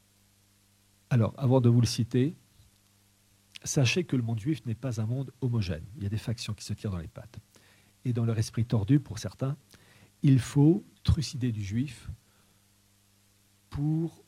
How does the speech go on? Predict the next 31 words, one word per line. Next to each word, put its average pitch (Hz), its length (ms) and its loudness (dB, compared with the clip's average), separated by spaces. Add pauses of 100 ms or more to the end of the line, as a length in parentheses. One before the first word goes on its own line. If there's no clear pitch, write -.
(120)
offrir 147 440 -2
une 123 100 -2
offrande. 139 600 -8 (1200)
Ça 139 160 -12
s'appelle 123 260 -4
la 110 60 0
rédemption 113 420 -4
par 120 120 -6
le 110 60 -6
péché. - 420 -8 (500)
Faire 92 300 -8
un 90 100 -6
mal 160 500 -2 (100)
en 113 80 -8
vue 107 140 -6
d'un 104 180 -6
bien. 92 240 -12 (1400)
C'est - 200 -20
légèrement 101 340 -6
tordu, 107 260 -4
je 113 100 0
le 101 60 0
conçois, 117 400 -4
mais 135 280 0 (880)
dans 120 160 -2
l'esprit 113 300 -2
à 117 80 4
eux, 156 140 4
c'est - 160 -6
comme 113 120 -4
ça. - 200 -10